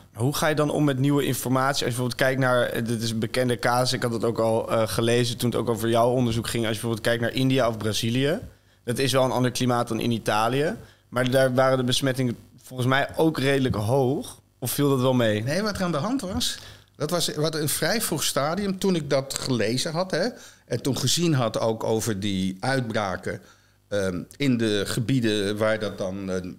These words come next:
Speaker 2: laat ik zeggen, koud was of tussen vier en twaalf graden. Toen werd al gezegd, maar dat lijkt sprekend op waar de griep heerst. Nou, het punt is, als je gewoon keek, toen heb ik een grote presentatie gezien uit tweeduizend achttien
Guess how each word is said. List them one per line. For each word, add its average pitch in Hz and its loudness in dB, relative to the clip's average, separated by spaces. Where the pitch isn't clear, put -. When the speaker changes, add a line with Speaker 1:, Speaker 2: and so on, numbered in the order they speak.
Speaker 2:
laat 98 -12
ik - -8
zeggen, 101 -4
koud 117 -2
was 147 -2
of 101 -4
tussen 113 -4
vier 110 -2
en 98 -4
twaalf 95 -4
graden. 143 -4
Toen 147 -8
werd 262 0
al 151 -2
gezegd, 110 -4
maar 160 0
dat 185 -2
lijkt 165 -2
sprekend 190 0
op - -2
waar 165 -2
de 156 -2
griep 277 -2
heerst. 104 -2
Nou, - -10
het 135 -2
punt 277 2
is, 110 2
als 139 0
je - -2
gewoon 139 2
keek, 147 0
toen 185 2
heb 139 2
ik 120 -6
een - -4
grote 190 0
presentatie 151 -2
gezien 117 -2
uit 95 -4
tweeduizend 110 -2
achttien 110 -4